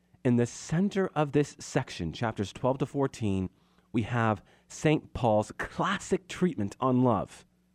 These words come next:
what many have called his Magna Carta on love.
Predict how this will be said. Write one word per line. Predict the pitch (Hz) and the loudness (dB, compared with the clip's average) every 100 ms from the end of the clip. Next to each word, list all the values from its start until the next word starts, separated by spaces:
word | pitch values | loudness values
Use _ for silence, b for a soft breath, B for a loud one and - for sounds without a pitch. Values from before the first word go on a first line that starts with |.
| _ | _
what | 98 110 | 0 0
many | 101 113 120 110 | 4 4 4 2
have | 113 - | 0 0
called | 120 107 101 b b | 2 4 2 b b
his | 127 107 | 0 2
Magna | 107 117 110 110 | 4 4 4 2
Carta | 98 - 143 - 104 - b b | 0 2 0 2 -2 -2 b b
on | - 95 87 | -2 0 0
love. | 80 - - | -4 -10 -20